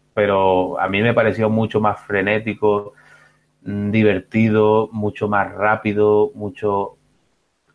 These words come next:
que todo Destiny uno en Crisol. En el sentido de que el mapa está hecho para Crisol. En Destiny uno el problema más gordo que ha lastrado, a mi parecer, de, el Crisol,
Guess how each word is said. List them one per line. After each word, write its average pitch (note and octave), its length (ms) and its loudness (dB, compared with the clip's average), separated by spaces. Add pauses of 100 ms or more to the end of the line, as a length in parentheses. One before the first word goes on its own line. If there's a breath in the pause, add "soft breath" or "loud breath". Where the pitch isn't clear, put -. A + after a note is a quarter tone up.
que A2 140 -2
todo A2 320 2
Destiny G#2 380 0
uno G2+ 240 -2
en F#2+ 80 -8
Crisol. F2+ 380 -10 (1000 soft breath)
En G2 120 -6
el F#2+ 80 -4
sentido G#2 380 0
de A#2+ 120 4
que G#2 200 2
el G#2 200 -2
mapa A#2+ 560 0 (180)
está A2 380 0
hecho A2 280 -2
para F#2+ 180 -2
Crisol. F#2 460 -6
En F#2+ 100 -12
Destiny A#2 320 -4
uno A#2 200 0
el G#2+ 60 -4
problema G#2 520 0
más G#2 280 -2
gordo G#2+ 320 0
que G2+ 60 -2
ha G2 40 2
lastrado, G2 520 0 (380 soft breath)
a F#2+ 60 -14
mi F#2+ 100 -14
parecer, G2 400 -2
de, G#2 240 0
el G2+ 220 -2
Crisol, G2 460 -2